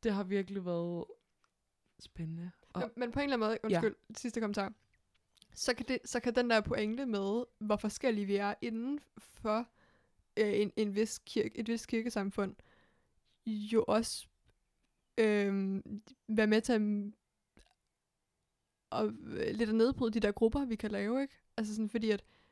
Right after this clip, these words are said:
Speaker 2: jeg tror egentlig, det farlige er, når vi får lavet en eller anden ensartet masse, som passer, øh, til, fordi så har vi helt mange fordomme om dem, ikke? Folkekirken er på den her måde.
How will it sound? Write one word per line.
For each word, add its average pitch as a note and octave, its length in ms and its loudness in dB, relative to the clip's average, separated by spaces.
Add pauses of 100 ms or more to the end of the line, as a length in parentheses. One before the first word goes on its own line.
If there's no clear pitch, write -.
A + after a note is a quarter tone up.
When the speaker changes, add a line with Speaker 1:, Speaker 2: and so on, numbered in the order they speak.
(140)
Speaker 2:
jeg G#3+ 140 2
tror - 180 0
egentlig, G#3 360 2
det A3+ 80 0
farlige A3 420 2
er, G3+ 120 0
når G#3 100 0
vi G#3 100 0
får G#3 120 -2
lavet G3+ 400 0
en G#3+ 60 -4
eller G3+ 120 -2
anden G3 140 -2
ensartet G3+ 1200 -2
masse, G3+ 520 -2 (360)
som - 300 0
passer, A3 520 0
øh, G#3 380 0
til, - 260 -4
fordi - 300 -4
så A3 80 -2
har A3 80 2
vi G#3+ 60 4
helt A#3 140 2
mange F#3+ 140 -4
fordomme G#3+ 380 0
om - 80 -6
dem, B3 120 -4
ikke? B3 140 -4 (200)
Folkekirken G#3+ 560 2
er G3 80 2
på G#3+ 100 2
den G3+ 180 2
her G3 120 -2
måde. F#3 360 0